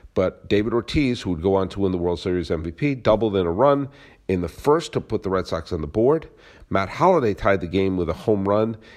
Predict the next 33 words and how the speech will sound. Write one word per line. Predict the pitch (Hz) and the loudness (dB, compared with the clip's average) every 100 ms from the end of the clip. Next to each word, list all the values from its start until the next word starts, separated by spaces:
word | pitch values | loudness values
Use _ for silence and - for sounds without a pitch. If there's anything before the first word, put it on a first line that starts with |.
| - | -8
In | 98 | -4
the | 95 | -2
seventh, | - - 151 156 95 - - | -4 0 2 2 -2 -8 -4
it | 101 | -2
was | 92 85 | -2 -4
David | 90 117 156 180 165 | -2 2 2 2 0
Ross | 139 165 165 107 - - - _ _ _ | 0 0 0 -4 -8 -14 -14 _ _ _
hitting | - 107 104 98 | -2 0 2 0
a | |
ground | 82 98 117 120 | -2 0 0 2
rule | 113 92 | -2 2
double | 117 113 95 | 2 2 0
to | 92 | -4
break | 82 104 101 - | -2 0 0 -4
the | - | 0
tie | - 92 | 2 2
in | 98 | -2
the | 80 - | -2 0
seventh. | 139 135 135 - - - _ | 0 0 -6 -14 -20 -20 _
The | 101 | -2
Red | 104 | 0
Sox | 104 95 | -2 -4
added | - 104 101 92 | 0 2 2 -2
an | |
insurance | 90 85 - 135 131 123 | -4 -4 0 0 0 0
run, | 120 117 110 - - - | 0 0 -4 -14 -20 -14
and | - 90 | -6 -2
Uehara | 104 120 104 131 120 95 | 2 2 0 -2 -2 -2
got | 90 | -6
the | 90 | -8
final | - 143 160 | -2 -2 0
four | 139 - 139 131 | -4 -4 -4 -2
outs | 123 110 - | -4 -6 -10